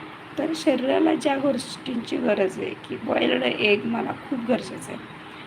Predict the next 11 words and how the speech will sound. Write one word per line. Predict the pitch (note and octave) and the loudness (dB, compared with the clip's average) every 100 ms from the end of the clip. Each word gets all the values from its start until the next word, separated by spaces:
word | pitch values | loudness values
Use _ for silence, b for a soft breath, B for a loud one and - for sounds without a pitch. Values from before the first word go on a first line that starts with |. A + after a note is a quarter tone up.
| - | -8
मला | - B3 | -4 -2
जर | A#3 A#3 | 0 -2
जगायचं | A#3 A3 G3 G#3 B3+ | 4 4 6 4 0
असेल | - - | -4 -4
अजून | G#3 G#3+ | -4 -2
दहा | G#3+ G#3+ | -2 0
वर्ष, | G3 G3 - A#3 - - - - - | -2 -2 -4 -4 -10 -12 -14 -14 -8
तर | - | 0
मला | A3 A3+ | 2 2
बॉइल्ड | G#3 A#3 A3 A#3+ | 2 2 2 4
एग | A3 G#3+ | 2 2